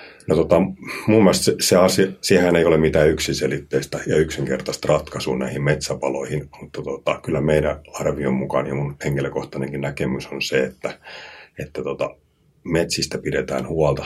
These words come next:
ja niistä hoidetaan ja myös ne metsäpalot sammutetaan ajallaan, jossa, jos maassa on riittävän kunnollinen ja selkeä metsänomistus ja, ja myös metsähallinto ja metsillä on arvo, niin silloin niistä pidetään huolta.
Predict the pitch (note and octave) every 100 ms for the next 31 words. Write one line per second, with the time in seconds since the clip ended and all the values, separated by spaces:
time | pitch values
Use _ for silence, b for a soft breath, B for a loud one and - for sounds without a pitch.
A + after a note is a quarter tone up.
0 | - C#2+ C2 - - D2+ C#2 C2+ C2 B1+
1 | - C2+ B1+ - D2 D2 - - C#2 C#2+
2 | D2+ C#2 C2 - C2+ - D#2 D2 C#2 B1+
3 | B1+ C#2 C2 - - - _ - - D2+
4 | D2 C#2+ - - C#2+ C2+ - C#2+ - -
5 | C2 C2 - - D#2+ C2+ B1+ B1+ B1+ B1+
6 | - - - C2 - - C2+ - E2 C#2+
7 | C2+ B1+ E2+ D#2+ - C2+ C2+ B1+ - -
8 | - B B B B B B - C2+ B1+
9 | - C2+ C2+ C#2+ - _ - C#2 C#2+ C#2+
10 | - C2+ C2+ C2 B1+ C2+ - - - C#2+
11 | - D#2+ D#2 D2+ D2 C#2 C2 D2 D2 C#2+
12 | - D2 D2+ C#2+ B1+ C2 C2+ C2+ - -
13 | C2+ C2 D2+ C2 -